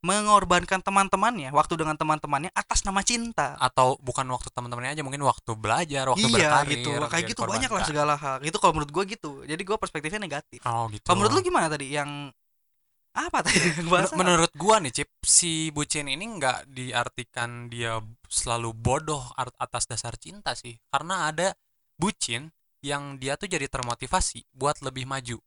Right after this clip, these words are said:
Speaker 1: Bucin termotivasi jadi maju?
Speaker 2: Karena bucin, dia termotivasi buat jadi lebih maju.
Speaker 1: Hmm.
Speaker 2: Pribadinya.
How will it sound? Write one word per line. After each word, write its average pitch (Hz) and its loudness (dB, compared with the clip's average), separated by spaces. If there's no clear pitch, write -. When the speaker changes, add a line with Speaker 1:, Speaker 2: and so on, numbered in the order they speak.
Speaker 1:
Bucin 202 -10
termotivasi 156 -8
jadi 196 -8
maju? 202 -12
Speaker 2:
Karena 147 0
bucin, 135 -6
dia 131 -4
termotivasi 131 -6
buat 127 -6
jadi 120 -6
lebih 120 -10
maju. 117 -12
Speaker 1:
Hmm. 147 -4
Speaker 2:
Pribadinya. 113 -4